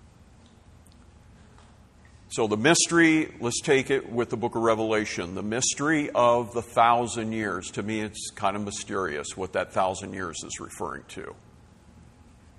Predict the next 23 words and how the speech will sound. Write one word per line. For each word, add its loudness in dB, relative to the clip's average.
This -12
is -10
part 4
of -2
the -4
apocalyptic -2
aspect 2
of 0
the -6
last -2
book -8
of -6
the -6
Bible. -4
But -4
six -2
times, 0
thousand 0
years, -8
thousand -4
years, -10
thousand -4
years. -12